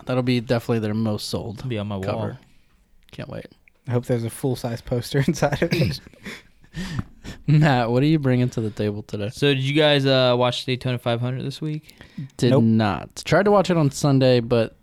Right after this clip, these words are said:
Speaker 1: got rained out.
Speaker 2: Well, I'm sure you've seen
Speaker 1: I've heard, absolutely. I know where this
Speaker 2: seen
Speaker 1: is
Speaker 2: the
Speaker 1: going.
Speaker 2: crash.
Speaker 3: Yes.
Speaker 2: So did you know he still finished seventh place out of all that?
Speaker 3: That's
Speaker 1: He
Speaker 3: bullshit.
Speaker 1: shoulda got
Speaker 3: He, he
Speaker 1: first.
Speaker 3: shoulda
Speaker 1: He
Speaker 3: got
Speaker 1: got
Speaker 3: first.
Speaker 1: screwed.
Speaker 3: Yeah.
Speaker 1: He got screwed. He would have
Speaker 2: He
Speaker 1: won
Speaker 2: just
Speaker 1: for
Speaker 2: slid
Speaker 1: sure.
Speaker 2: across the.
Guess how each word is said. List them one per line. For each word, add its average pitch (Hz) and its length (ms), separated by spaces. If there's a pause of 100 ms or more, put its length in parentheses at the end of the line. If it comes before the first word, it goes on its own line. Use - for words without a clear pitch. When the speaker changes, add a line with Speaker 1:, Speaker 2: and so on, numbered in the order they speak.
(160)
Speaker 1:
got 107 160
rained 107 220
out. 101 240 (220)
Speaker 2:
Well, 127 120
I'm 127 80
sure 143 200
you've 120 260
seen 117 380
Speaker 1:
I've 123 140
heard, 104 260
absolutely. 104 440
I 110 40
know 113 120
where 110 100
this 110 120
Speaker 2:
seen 120 120
Speaker 1:
is 113 60
Speaker 2:
the 104 60
Speaker 1:
going. - 100
Speaker 2:
crash. 113 460
Speaker 3:
Yes. - 760 (640)
Speaker 2:
So 135 220
did 127 100
you 135 140
know 160 100
he 147 120
still 151 260
finished 131 400
seventh 113 400
place 104 480 (320)
out 123 120
of 123 60
all 123 160
that? 127 80
Speaker 3:
That's 175 140
Speaker 1:
He 160 100
Speaker 3:
bullshit. 180 220
Speaker 1:
shoulda 147 80
got 135 160
Speaker 3:
He, 151 60
he - 20
Speaker 1:
first. 127 220
Speaker 3:
shoulda 170 80
Speaker 1:
He 165 120
Speaker 3:
got - 0
Speaker 1:
got 190 200
Speaker 3:
first. 180 120
Speaker 1:
screwed. 131 300
Speaker 3:
Yeah. 127 240 (400)
Speaker 1:
He 156 100
got 147 180
screwed. 104 300 (100)
He 147 120
would 170 80
have 131 100
Speaker 2:
He 120 40
Speaker 1:
won 107 100
Speaker 2:
just - 140
Speaker 1:
for 104 40
Speaker 2:
slid 117 240
Speaker 1:
sure. 131 60
Speaker 2:
across 131 400
the. 113 300